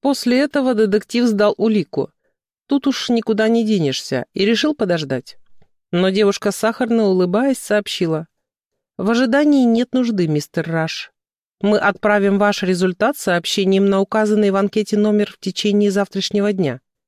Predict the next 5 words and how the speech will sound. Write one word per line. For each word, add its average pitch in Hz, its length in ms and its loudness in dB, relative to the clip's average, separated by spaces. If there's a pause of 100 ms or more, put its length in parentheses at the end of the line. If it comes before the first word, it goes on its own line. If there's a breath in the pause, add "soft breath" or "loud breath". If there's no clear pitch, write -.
(460)
А 190 100 -2
забрать 226 340 0
принесённый 214 640 2
вами 196 300 2
образец 190 600 -2